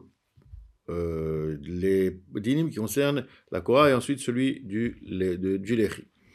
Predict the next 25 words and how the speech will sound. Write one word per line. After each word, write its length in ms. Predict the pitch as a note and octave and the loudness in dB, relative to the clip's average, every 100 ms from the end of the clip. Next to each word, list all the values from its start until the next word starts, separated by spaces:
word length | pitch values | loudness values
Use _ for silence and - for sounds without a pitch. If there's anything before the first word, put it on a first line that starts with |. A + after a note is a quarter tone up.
| _ - | _ -10
Donc, 80 | E2+ | -4
la 80 | F#2+ | 2
Korah, 220 | A2 A#2 | 4 4
c'est 120 | - | 2
la 120 | D#2+ | -2
poutre. 400 | E2 D#3+ E3 - _ _ _ _ | 2 0 0 -4 _ _ _ _
Alors, 340 | - A2 G#2 - _ _ _ _ _ _ _ _ _ - | 2 4 4 -2 _ _ _ _ _ _ _ _ _ -4
certains 360 | - D#3+ F#3 | 0 2 4
pensent 200 | E3 F3 | 2 0
comme 120 | D3+ | -2
quoi 380 | C3 D3 D3+ D3+ _ _ _ _ | 2 4 4 0 _ _ _ _
la 100 | - | -12
Korah, 460 | F#2+ B2 C3 D3+ D#3 - | -2 4 6 6 4 -4
c'est 180 | - | -2
un 100 | B2+ | 0
système 380 | A#2+ A#2+ C#3+ C#3 | 0 -2 -2 2
de 120 | A#2+ | 4
Mechitza. 540 | A#2 A#2 B2+ A2 F2 - _ _ _ _ - | 4 2 -2 -2 -2 -4 _ _ _ _ -10
Ça 160 | - F#2 | -6 2
fasse, 280 | A#2 A2 - G#2 G2 | 2 2 0 -2 -2
c'est 160 | - A2+ | -2 0
le 120 | G#2 | 2
début 220 | G#2+ C3 | 4 4
d'une 160 | C3+ A2+ | 2 2
paroi. 560 | G#2 F2 G2 C#3+ - | 4 4 4 2 -2